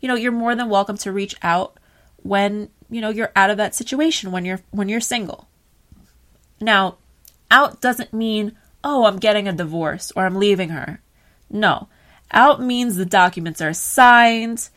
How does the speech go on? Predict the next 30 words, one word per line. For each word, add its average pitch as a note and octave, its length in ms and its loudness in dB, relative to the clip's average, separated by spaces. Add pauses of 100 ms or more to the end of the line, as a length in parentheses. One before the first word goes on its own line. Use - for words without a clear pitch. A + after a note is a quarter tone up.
(480)
the - 180 0
ink G3 180 -2
has E3 220 -4
dried, G#3+ 560 6
people F#3 240 -6
have E3+ 120 -4
moved F3 300 -6 (180)
out, A3+ 600 6 (460)
um, F#3 420 4
they, G3+ 140 2
they, F#3+ 280 -4
you G3+ 140 0
know, F3+ 160 -2
they F#3+ 140 0
know G3+ 160 2
which G#3 320 -2
kids G#3+ 300 -4
are G3 100 0
going F#3 340 -2
where, G3 300 4
which F#3 240 -6
weekends, A3+ 680 4
and F#3 140 -6
every, G#3 280 0
you G#3 100 0
know G#3+ 100 -2
what A3 100 4
I A3 60 -2
mean? G#3 220 -4
Like, F#3 320 -6